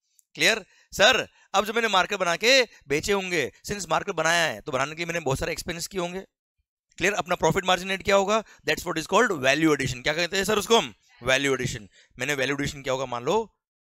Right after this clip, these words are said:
अच्छा चलो, उससे पहले एक चीज और सर, हंड्रेड एंड फ़ोर्टीन पॉइंट फ़ोर में से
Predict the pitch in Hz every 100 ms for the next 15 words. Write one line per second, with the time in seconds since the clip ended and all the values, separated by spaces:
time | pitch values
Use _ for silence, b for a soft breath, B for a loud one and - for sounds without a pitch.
0 | _ _ - 139 120 85 76 135 127 123
1 | 117 110 117 117 _ _ _ _ _ _
2 | _ _ _ _ _ _ _ _ _ -
3 | 233 220 127 151 185 233 233 - 147 -
4 | 202 226 190 202 190 180 165 160 151 147
5 | 156 185